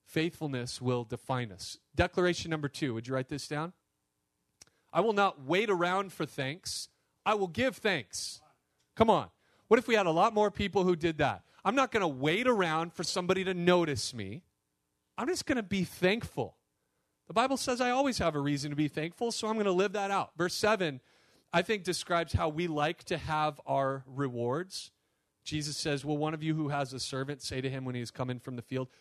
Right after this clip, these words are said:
'Come at once and recline'?" Isn't that how we like our rewards? At once. Overnight shipping, pizza in thirty minutes or less. I ain't got time to wait.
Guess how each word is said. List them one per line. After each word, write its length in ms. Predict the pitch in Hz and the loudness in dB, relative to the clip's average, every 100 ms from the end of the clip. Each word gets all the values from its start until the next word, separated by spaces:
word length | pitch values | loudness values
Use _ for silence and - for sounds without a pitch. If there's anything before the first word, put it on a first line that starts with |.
| _ | _
'Come 300 | - 208 233 220 | 6 6 4 0
at 220 | 165 135 | 0 0
once 600 | 110 151 220 139 - - - | 0 2 2 0 -4 -8 -6
and 180 | 139 127 | -6 -4
recline'?" 560 | 120 - 151 127 85 - _ _ | -6 -2 0 0 -2 -12 _ _
Isn't 160 | 156 190 | -8 -4
that 140 | 190 | -4
how 140 | 175 175 | 0 0
we 100 | 175 | 0
like 240 | 170 170 | -2 -2
our 100 | 175 | -2
rewards? 540 | 170 165 170 180 - - _ _ - | -2 -4 -4 -6 -10 -18 _ _ -2
At 320 | 185 196 196 - _ _ - | 2 2 2 -4 _ _ -10
once. 720 | 104 226 175 - - - - _ _ _ _ _ _ _ _ - | 6 6 6 0 -12 -12 -16 _ _ _ _ _ _ _ _ 0
Overnight 580 | 185 190 208 185 185 160 | 2 2 0 0 -2 -4
shipping, 580 | - 160 - 156 156 156 _ _ _ _ _ _ _ _ - | -4 -4 -2 -4 -6 -12 _ _ _ _ _ _ _ _ 2
pizza 540 | 214 214 - 202 196 | 2 2 0 2 2
in 180 | 165 147 | 0 -6
thirty 300 | - 175 185 | -2 -2 0
minutes 340 | 175 170 151 | -2 -2 -4
or 60 | 165 | -4
less. 600 | 143 131 123 - - - _ _ _ _ _ _ _ _ _ - | -2 -2 -4 -6 -10 -12 _ _ _ _ _ _ _ _ _ 0
I 180 | 170 | 2
ain't 100 | 202 | 2
got 180 | 190 190 | 0 -2
time 220 | - 180 | -2 -4
to 80 | 170 | -4
wait. 360 | 147 123 117 | -4 -4 -6